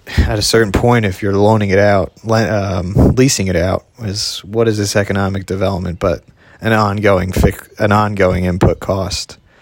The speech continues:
uh, that is more than you otherwise would if it was just sold outright, or just, like, it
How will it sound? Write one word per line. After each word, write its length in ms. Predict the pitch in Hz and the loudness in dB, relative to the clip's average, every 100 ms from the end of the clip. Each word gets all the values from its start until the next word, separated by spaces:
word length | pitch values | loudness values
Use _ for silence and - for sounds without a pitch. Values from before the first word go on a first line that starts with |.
| _ _ _ _ _ _ _ _ - _ _ - | _ _ _ _ _ _ _ _ -20 _ _ 0
uh, 360 | 104 101 95 | 2 4 2
that 280 | 98 92 82 _ _ - - _ _ _ _ _ - - - _ _ - | 2 0 -2 _ _ -20 -20 _ _ _ _ _ -20 -20 -20 _ _ -2
is 140 | 113 | 0
more 240 | 120 120 113 | 2 2 2
than 160 | 107 | 0
you 160 | 104 104 | 0 2
otherwise 460 | 101 98 98 95 95 | 2 2 2 2 2
would 180 | 95 | 4
if 140 | 92 90 | 4 4
it 80 | 98 | 2
was 160 | 95 | -2
just 500 | - 92 - - - - _ _ - - - - - | -2 -2 -2 -6 -10 -20 _ _ -20 -20 -20 -20 -8
sold 340 | - 104 95 | -2 0 2
outright, 560 | 104 107 113 113 107 95 | 2 2 2 2 2 0
or 260 | 92 92 90 - _ _ | -4 -6 -10 -18 _ _
just, 280 | - 104 - | -4 -4 0
like, 440 | 104 98 - - - | 0 0 -8 -20 -16
it 240 | 101 - | -14 -10